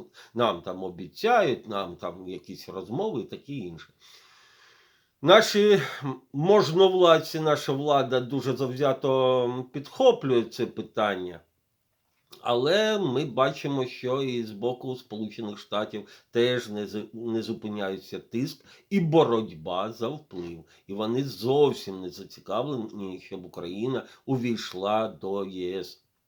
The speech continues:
Ну, а про саме питання приймати, не приймати, аби вони хотіли, аби у них було бажання, вони б давно вже прийняли нас би до Є С. Бо,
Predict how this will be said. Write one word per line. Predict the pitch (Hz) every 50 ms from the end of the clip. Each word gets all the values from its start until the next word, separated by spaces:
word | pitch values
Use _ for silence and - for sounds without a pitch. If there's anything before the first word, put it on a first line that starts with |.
| _ _ _ _ _ _ _ _ _ _ - - _ - - - - _ _ _
Ну, | - 196 233
а | 247 240 214 196 180 151
про | - - - 156 180 196 190 180
саме | - - - 196 196 202 196 185
питання | 190 - 170 165 - - 175 170 160 156 143 135
приймати, | 131 - 143 139 139 147 160 160 156 156 143 127
не | 131 131
приймати, | 131 - 131 135 143 151 160 160 - - 113 110 - _ _ _ _ _ _ -
аби | 170 175 170 165 180 196 185
вони | 165 139 131 139 135 135 135 127 117
хотіли, | - - 98 90 - _ - 240 294 320 277 - 85 - _ _ _ _ _ _ _ _ _ _ _ _ _ _ _ _ _ _ _
аби | - 127 143 156 160
у | 143 131 123
них | 120 113 107 95 90
було | 101 107 113 107 92 -
бажання, | - 90 87 - 120 160 240 294 285 226 110 - _ _ _ _ -
вони | - 110 147 156
б | 113 92
давно | - 107 120 165 247 302 359 370 370 359 349 330 302 277 254 240 208 180 143
вже | 123 113 120 117
прийняли | 110 - 117 120 127 123 107 101 92 92 90 92
нас | 95 101 107 107 113 92
би | 92 95
до | 92 90 90 92
Є | 98 98 98 98 98 98 104
С. | - - - _ _ - - - - _ -
Бо, | 147 190 226 226 220 202 -